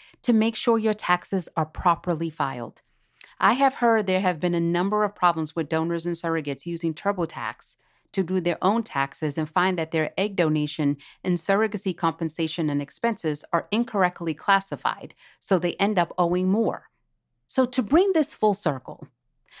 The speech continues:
I want to leave you with this parting thought. As an egg donor or a surrogate, you need to think about the deeper reasons for why you're doing this. Yes, it's a beautiful, generous thing you're doing. Yes, the financial compensation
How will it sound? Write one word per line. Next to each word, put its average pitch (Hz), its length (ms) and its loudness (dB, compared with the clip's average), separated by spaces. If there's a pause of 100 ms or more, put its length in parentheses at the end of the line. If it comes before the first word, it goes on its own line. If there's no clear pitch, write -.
(160)
I - 80 6
want 349 240 4
to 285 100 -2
leave 208 280 -2
you 180 160 0
with 165 240 -2
this 175 160 -4
parting 147 400 0
thought. - 460 -8 (540)
As 240 200 6
an 247 180 6
egg 339 200 4
donor 311 420 8 (100)
or 269 220 8
a 269 40 6
surrogate, 131 600 0 (220)
you 269 280 6
need 285 260 4
to 302 140 0
think 202 300 0
about 160 320 2
the 160 80 6
deeper 196 460 0
reasons 170 500 2
for 160 200 4
why 147 340 2
you're 143 200 2
doing 139 360 -6
this. - 420 -18 (720)
Yes, 233 460 4
it's 254 180 2
a 208 80 4
beautiful, 247 760 2 (220)
generous 226 520 2
thing 190 200 2
you're 175 140 2
doing. 135 460 -6 (420)
Yes, 190 600 0 (220)
the 180 80 2
financial 220 540 4
compensation 190 840 0